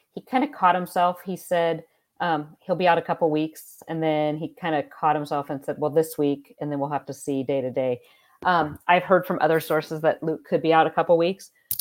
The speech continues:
Hopefully that means a couple weeks and he's back ready to go for the twenty-fourth for U S C coming to town. I guess fingers crossed if you're a Beaver fan there. But, um,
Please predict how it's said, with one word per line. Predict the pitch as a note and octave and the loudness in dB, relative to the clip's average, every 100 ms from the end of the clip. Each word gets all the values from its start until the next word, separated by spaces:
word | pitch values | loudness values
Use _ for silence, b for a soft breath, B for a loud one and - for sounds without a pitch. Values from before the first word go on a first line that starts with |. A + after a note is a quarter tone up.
| - | 2
Hopefully | F#3 F#3+ F3+ | 2 4 4
that | F3+ | 4
means | F3+ E3+ | 2 0
a | E3+ | 0
couple | F3 F3+ D#3+ | 2 2 4
weeks | D#3+ D#3+ | 2 -2
and | E3+ E3+ | -4 -2
he's | D#3+ D#3 | -4 -2
back | D#3 D#3 | -2 0
ready | D#3+ D#3 | 0 0
to | D3 | 0
go | D3 D3 - | 0 -2 -2
for | D3 C#3 - _ _ _ _ - | 0 2 0 _ _ _ _ -14
the | |
twenty-fourth | - D#3+ D3 C#3+ F3+ - - _ _ | -6 -4 -2 -2 -2 -4 -20 _ _
for | D#3+ | -4
U | D3+ | 0
S | D3 - | 0 -2
C | D3+ | -6
coming | D3 D#3+ D#3 | -4 -6 -4
to | |
town. | D3+ D#3+ E3 - _ _ - | -4 -6 -8 -12 _ _ -14
I | D3 | -8
guess | C#3+ C#3+ | -8 -8
fingers | - D3 D3 | -6 -4 -4
crossed | - C#3 C#3+ - _ b b b D#3+ | -4 -4 -4 -10 _ b b b -6
if | - | -2
you're | D3 | -2
a | |
Beaver | C3+ C3 D3 | -2 -2 -2
fan | D#3+ D#3+ | 0 0
there. | D#3+ E3+ - - | 0 -2 -4 0
But, | D3 - | 2 2
um, | D3+ C#3 C#3 | 0 0 -4